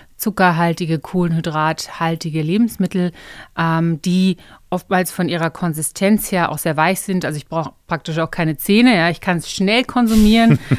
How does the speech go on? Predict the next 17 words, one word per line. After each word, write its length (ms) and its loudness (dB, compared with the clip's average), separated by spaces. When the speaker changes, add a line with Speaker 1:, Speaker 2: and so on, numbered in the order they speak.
Speaker 1:
Ähm, 240 4
sie 120 -4
sind 220 -2
sehr 180 -2
kaloriendicht, 1200 -2
diese 120 -4
Lebensmittel, 540 -2
auch 280 -10
viele 240 -8
vermeintliche 720 -4
gesunde 420 4
Proteinriegel 920 0
haben 220 -2
dann 160 -4
doch 180 -4
mehr 220 -2
Kalorien, 580 -4